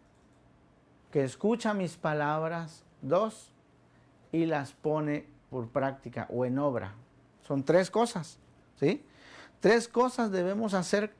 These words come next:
y estas tres son completamente intencionales. La primera es acercarnos a Él. La segunda es escuchar su voz, escuchar su palabra a través de algún,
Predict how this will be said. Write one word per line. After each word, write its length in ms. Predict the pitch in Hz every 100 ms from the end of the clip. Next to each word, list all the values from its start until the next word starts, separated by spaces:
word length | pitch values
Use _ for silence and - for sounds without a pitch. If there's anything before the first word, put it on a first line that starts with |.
| _ _ _ _ _
y 200 | 185 185
estas 400 | 220 220 220 -
tres 200 | 202 196
son 240 | 214 202
completamente 840 | 190 190 180 190 190 190 185 185 185
intencionales. 1040 | 185 170 151 147 - 139 160 170 139 - - _ _ _ -
La 140 | 113 113
primera 340 | 135 156 175
es 100 | 175
acercarnos 760 | 180 180 151 165 175 175 156
a 120 | 135 117
Él. 80 | 113 - _ _ - _ _ _ _ _ - - - - -
La 120 | 131
segunda 560 | 151 143 165 170 165
es 140 | 180 175
escuchar 580 | 127 - 139 170 185 170
su 140 | 170
voz, 380 | 156 160 156 - _ _ _ _ _ _
escuchar 380 | _ - 120 151
su 160 | 151 156
palabra 540 | 143 143 156 143 131 - - _ _ _ _
a 100 | 127
través 360 | 117 127 131 143
de 100 | 147
algún, 520 | 135 131 143 139 131